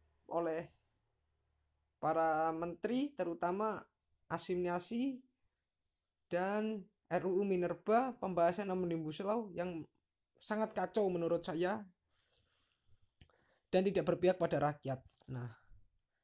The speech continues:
terutama new normal. Kita melihat negara internasional di seluruh dunia. Mereka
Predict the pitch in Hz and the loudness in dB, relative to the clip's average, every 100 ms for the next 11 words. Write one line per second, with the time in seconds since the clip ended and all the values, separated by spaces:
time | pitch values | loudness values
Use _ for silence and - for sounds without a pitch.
0 | _ _ _ 170 175 180 202 196 180 165 | _ _ _ -2 2 2 2 2 4 4
1 | 156 147 123 - - _ _ _ _ _ | 4 2 -2 -8 -16 _ _ _ _ _
2 | _ _ _ _ - - 254 208 196 185 | _ _ _ _ -6 0 4 6 6 4
3 | - _ _ _ 165 196 233 240 226 185 | -4 _ _ _ -4 6 8 10 6 2
4 | 180 180 180 170 135 131 190 220 196 190 | 0 -2 0 0 -2 -6 -6 -2 -2 -2
5 | 175 175 147 143 _ _ _ _ _ _ | -2 -2 -4 -10 _ _ _ _ _ _
6 | - - _ - _ _ _ _ _ _ | -20 -20 _ -20 _ _ _ _ _ _
7 | _ 165 190 214 269 254 | _ -6 -4 -2 -2 -2